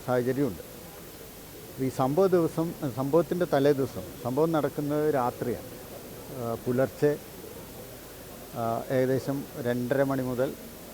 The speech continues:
നാലര മണി വരെയാണ് ഈ സംഭവം നടക്കുന്നത്. ആ, രണ്ടാം പ്രതിയുടെ ഒരു ഓല ഷെഡ് തീ കത്തുന്നത്,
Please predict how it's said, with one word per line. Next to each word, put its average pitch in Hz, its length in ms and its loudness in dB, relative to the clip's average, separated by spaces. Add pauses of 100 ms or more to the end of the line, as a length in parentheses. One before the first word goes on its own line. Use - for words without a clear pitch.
(600)
നാലര 127 380 4
മണി 127 180 2
വരെയാണ് 117 440 4 (100)
ഈ 131 160 -4
സംഭവം 113 260 2
നടക്കുന്നത്. - 600 -8
ആ, 123 380 -6
രണ്ടാം 151 320 6
പ്രതിയുടെ 135 460 2 (580)
ഒരു 123 300 0
ഓല 139 260 2
ഷെഡ് 113 380 -4 (380)
തീ 139 120 -2
കത്തുന്നത്, 123 540 -2